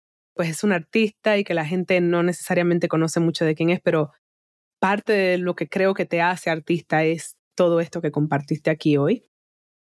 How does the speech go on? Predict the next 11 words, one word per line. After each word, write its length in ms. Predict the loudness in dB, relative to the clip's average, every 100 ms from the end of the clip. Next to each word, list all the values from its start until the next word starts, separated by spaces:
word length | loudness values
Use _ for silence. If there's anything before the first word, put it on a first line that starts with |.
| _
Y 100 | -2
no 120 | -2
quiero 200 | 0 0
cerrar 360 | 0 0 0 -2
sin 220 | -2 -4
que, 180 | -2 -2
de 240 | 2 2
hecho, 540 | 2 0 -2 -2 -2 -4
te 100 | -6
puedan 360 | 0 0 0 -2
encontrar. 720 | -2 -2 -2 -2 0 0